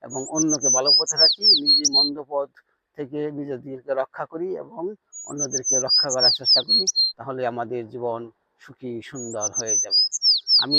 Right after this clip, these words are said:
নিয়মিত আত্ম উন্নয়ন এবং মোরালিটি, ফ্যামিলি ভ্যালুস এবং জাপান স্মৃতি বাংলা প্রীতি নিয়ে ভিডিও বানাই। আপনারা আমার ভিডিও ভালো লাগলে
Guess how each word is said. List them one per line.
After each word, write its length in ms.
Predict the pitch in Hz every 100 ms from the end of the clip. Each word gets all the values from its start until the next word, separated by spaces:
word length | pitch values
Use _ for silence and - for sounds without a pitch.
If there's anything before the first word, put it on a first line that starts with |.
| 151
নিয়মিত 420 | 311 - 160 - 156 160 160 _ _ -
আত্ম 220 | 139 - 156
উন্নয়ন 460 | 156 156 156 165 185 190 _ _ -
এবং 240 | - 131 131
মোরালিটি, 560 | 131 135 147 - - 196 180 - -
ফ্যামিলি 360 | - - 143 147
ভ্যালুস 400 | 156 151 165 180 - _
এবং 140 | 123 135
জাপান 300 | 143 147 147
স্মৃতি 260 | 143 139 147
বাংলা 340 | 135 147 147 147
প্রীতি 320 | 147 147 147
নিয়ে 220 | 147 143 143 _ _ _ _ _ _
ভিডিও 280 | 131 135 151
বানাই। 320 | 156 165 202 214 -
আপনারা 360 | - - - -
আমার 200 | 131 127
ভিডিও 300 | - - 139
ভালো 220 | 131 131 143
লাগলে 320 | 147 147